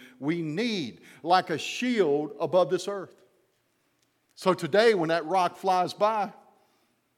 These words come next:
that shield will be protecting the earth. And if you don't think that's real, you go out and look at a full moon sometime and you see all the craters in that moon and realize every one of those rocks could have hit earth. But God had them hit the moon that He put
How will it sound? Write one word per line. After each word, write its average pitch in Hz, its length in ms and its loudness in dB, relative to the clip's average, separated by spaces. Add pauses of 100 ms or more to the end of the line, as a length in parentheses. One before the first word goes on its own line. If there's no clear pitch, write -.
(920)
that 131 200 -6
shield 156 600 -4
will 120 80 -4
be 135 160 -8
protecting 110 1040 -12
the 113 120 -14
earth. 110 320 -10 (720)
And 156 80 -4
if 151 100 0
you 214 80 0
don't 226 180 2
think 220 180 -2
that's 202 200 -2
real, 202 240 -2
you 175 140 -8
go 185 120 4
out 180 100 4
and 151 100 -4
look 165 160 -4
at 143 60 -4
a 120 40 -4
full 151 240 -6
moon 135 300 -4
sometime 131 420 -4
and 131 80 -6
you 147 60 -4
see 147 220 -6
all 139 140 2
the - 60 -8
craters 120 480 -6
in 123 140 -6
that 127 160 -6
moon 135 240 -4
and 113 100 -6
realize 139 400 0
every 139 220 -6
one 143 100 -4
of 131 80 -6
those 131 160 -4
rocks 127 460 -4
could 165 160 -8
have 113 160 -8
hit 123 240 -10
earth. 123 220 -12 (1600)
But 123 140 -6
God 156 300 4
had 135 240 -2
them 120 220 -4
hit 147 360 -4
the 113 80 -6
moon 135 460 -2
that 113 160 -6
He 151 160 -10
put - 340 -4